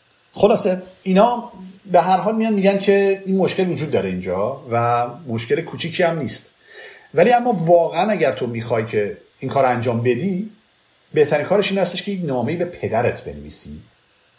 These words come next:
پدرت رو اول راضی بکنی. اگر اون راضی بشه شاید بتونه که منوچهر شاه رو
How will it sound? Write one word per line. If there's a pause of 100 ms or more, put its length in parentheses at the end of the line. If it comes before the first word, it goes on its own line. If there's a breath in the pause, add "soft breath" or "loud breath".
(240)
پدرت
رو
اول
راضی
بکنی.
اگر
اون
راضی
بشه (220 loud breath)
شاید (440)
بتونه
که
منوچهر
شاه
رو